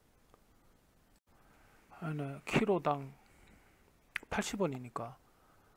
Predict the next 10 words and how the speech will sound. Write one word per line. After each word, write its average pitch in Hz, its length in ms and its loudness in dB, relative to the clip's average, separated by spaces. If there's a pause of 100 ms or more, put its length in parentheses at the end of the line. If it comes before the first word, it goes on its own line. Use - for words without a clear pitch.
(640)
팔십 160 680 -10
원. 127 140 -12 (280)
야, 127 80 -6
씨, - 140 -6
비싸네. 131 680 -2 (880)
팔십 165 480 -6
원 147 100 -8
곱하면 135 340 -6
오천 139 460 -2
원? 240 240 0